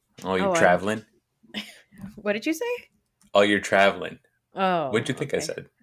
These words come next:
Speaker 2: I don't know, something. I thought you said "fucking traveling" 'cause I just assumed you were, like, being mean about it.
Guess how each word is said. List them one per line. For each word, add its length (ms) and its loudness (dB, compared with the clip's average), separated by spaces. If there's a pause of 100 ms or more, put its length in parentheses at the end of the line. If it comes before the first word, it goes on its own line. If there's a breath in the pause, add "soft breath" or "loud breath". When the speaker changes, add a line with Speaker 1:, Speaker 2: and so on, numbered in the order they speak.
(120)
Speaker 2:
I 100 2
don't 160 2
know, 120 -6
something. 560 -2
I 120 0
thought 200 0
you 120 -4
said 260 -4
"fucking 320 -6
traveling" 600 -4
'cause 220 -6
I 100 2
just 220 -8
assumed 380 -10
you 140 -6
were, 120 -10
like, 300 -12 (100)
being 260 -12
mean 200 -14
about 320 -10
it. 160 -10